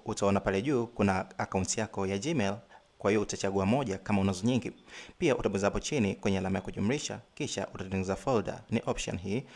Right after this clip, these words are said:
Tengeneza folder, alafu liite jina lolote ile ambalo unahitaji kuweka. Kwa mfano, mimi nitaliita picha zangu ili nihifadhi picha. Kisha nitabonyeza hii alama tena ya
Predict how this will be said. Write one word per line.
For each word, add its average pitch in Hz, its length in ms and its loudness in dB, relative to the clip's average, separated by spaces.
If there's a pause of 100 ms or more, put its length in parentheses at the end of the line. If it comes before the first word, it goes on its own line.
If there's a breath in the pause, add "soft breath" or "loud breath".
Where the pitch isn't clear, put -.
(200 loud breath)
Tengeneza 98 260 0
folder, 135 400 0
alafu 101 340 -2
liite 98 240 -4
jina 95 260 -2
lolote 110 300 0
ile 98 180 -4
ambalo 92 420 -6
unahitaji 95 600 -6 (200)
kuweka. 104 600 -2
Kwa - 200 -4
mfano, 135 180 -2
mimi 127 220 0
nitaliita 101 520 0
picha - 340 -8
zangu 95 460 -10
ili 131 240 -4
nihifadhi 95 400 -4
picha. - 320 -6 (560 loud breath)
Kisha 165 280 0
nitabonyeza 101 320 0
hii 98 120 0
alama 107 400 0
tena 101 400 -2 (140)
ya 98 240 -4